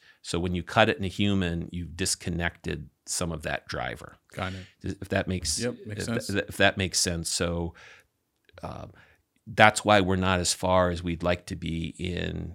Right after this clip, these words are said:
Speaker 1: getting people out of, uh, out of wheelchairs. We're, we're more, what a scientist would say is we're more encephalized. We have, um, you know, cats are great. You can, you can drop them from a height, and it's amazing that they can absorb that load and go on.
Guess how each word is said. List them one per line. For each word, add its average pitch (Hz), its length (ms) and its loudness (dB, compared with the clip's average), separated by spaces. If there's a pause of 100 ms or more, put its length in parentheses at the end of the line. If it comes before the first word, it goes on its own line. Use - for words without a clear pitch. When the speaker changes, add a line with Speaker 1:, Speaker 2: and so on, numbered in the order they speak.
(140)
Speaker 1:
getting 87 320 -4
people - 380 -10
out 80 200 -6
of, 80 460 -10
uh, 71 280 -12
out 80 200 -10
of 80 120 -14
wheelchairs. - 520 -6
We're, 101 160 0
we're 92 260 -2
more, 90 380 0
what 90 140 -2
a - 20 -6
scientist 90 480 -2
would 87 80 -8
say 85 160 -4
is 85 160 -8
we're 90 100 -2
more 87 360 -2
encephalized. 76 1040 -6 (320)
We 92 120 -4
have, 90 380 -2 (420)
um, - 360 -10
you 101 100 -6
know, - 220 -8 (600)
cats 107 320 6
are 104 80 4
great. 95 340 4
You 92 280 -4
can, 80 300 -6
you 95 100 -4
can 87 180 -8
drop 95 320 6
them 92 140 0
from 90 220 -2
a 85 60 -2
height, 90 520 0
and 85 480 -4
it's - 160 -12
amazing 90 500 -2
that 90 140 -4
they 90 140 -4
can - 180 -8
absorb 85 460 -2
that 82 180 -2
load 87 320 -2
and 82 100 -6
go 85 180 -4
on. 90 280 -4